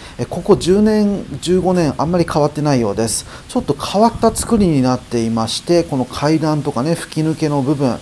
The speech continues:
そしてこのテント、ちょっと喫茶店っぽいですよね。どんなお店があったんでしょう。そして気になる、えー、テナントがありまして、ロボットをね、こうやって、えー、体験授業できるっていうね、そんなお店がありました。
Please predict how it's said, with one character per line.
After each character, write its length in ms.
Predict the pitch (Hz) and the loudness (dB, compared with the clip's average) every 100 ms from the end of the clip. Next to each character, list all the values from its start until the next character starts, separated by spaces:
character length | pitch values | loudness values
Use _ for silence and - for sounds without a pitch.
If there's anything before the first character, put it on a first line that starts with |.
| - - - | -10 -12 -6
そ 60 | |
し 60 | 202 | -4
て 60 | - | -4
こ 220 | - 220 | -2 0
の 120 | 240 | 0
テ 220 | 233 247 | 2 2
ン 80 | 226 | 2
ト、 140 | 180 | 2
ち 100 | - | 0
ょ 40 | 165 | -2
っ 20 | |
と 100 | 117 | -4
喫 400 | - - 139 - | -6 -2 0 0
茶 80 | 185 | 0
店 200 | 196 185 | 2 0
っ 20 | |
ぽ 200 | - 190 | 2 2
い 20 | 127 | 2
で 80 | |
す 140 | 110 92 | 0 -6
よ 160 | 90 | -8
ね。 340 | 98 117 120 - - - - - | -2 0 0 0 -6 -20 -20 -10
ど 140 | 117 | -4
ん 80 | 165 | 0
な 220 | 165 156 - | 0 0 -2
お 80 | |
店 220 | 147 - 139 | -4 -2 0
が 100 | 135 | -2
あ 40 | |
っ 40 | |
た 160 | - 117 | -2 -2
ん 60 | 110 | -2
で 80 | |
し 100 | 101 | -2
ょ 200 | 110 85 - - - | -2 -4 -6 -18 -6
う。 40 | |
そ 80 | 190 | -4
し 80 | - | -2
て 100 | 156 | -4
気 220 | - 175 | -2 -2
に 160 | 185 202 | 0 2
な 140 | 202 180 | 2 2
る、 280 | 127 107 - | 2 0 -2
え 200 | 110 110 | -6 -4
ー、 60 | - | 0
テ 100 | 131 | 2
ナ 140 | 143 | 2
ン 60 | 131 | 0
ト 100 | 127 | 0
が 180 | 123 | 0
あ 60 | 120 | 0
り 80 | 131 | 0
ま 100 | 135 | -2
し 60 | - | -4
て、 140 | 113 | -4
ロ 220 | 117 156 | 0 2
ボ 200 | 180 254 | 4 4
ッ 40 | 254 - - | 4 -4 0
ト 100 | 143 | 2
を 460 | 113 104 90 69 80 | 4 2 0 -2 -2
ね、 160 | 151 | -2
こ 160 | 170 131 | 0 0
う 40 | |
や 40 | 117 | -2
っ 20 | |
て、 380 | - 113 101 71 - - - | -2 -2 -2 -4 -14 -12 -6
え 360 | 107 104 107 | -2 -2 -4
ー、 160 | - - | -8 -12
体 260 | - 180 185 | 0 0 0
験 360 | - 185 175 | -2 -2 0
授 180 | 147 175 | 0 2
業 400 | 139 123 104 92 123 | 4 4 4 -2 -6
で 100 | 117 | -6
き 160 | 139 | -2
る 120 | 123 | -2
っ 20 | 107 | -4
て 180 | - 98 | -8 -10
い 40 | |
う 40 | 104 | -6
ね、 100 | 156 | -6
そ 180 | - 165 | -6 -4
ん 120 | 175 | 0
な 180 | 160 143 | 0 0
お 80 | 135 | 0
店 240 | 127 131 | -2 0
が 180 | 113 - | 0 0
あ 60 | 110 | 0
り 80 | |
ま 120 | 113 110 | -2 -2
し 120 | - | -2
た。 300 | 101 104 | -2 -2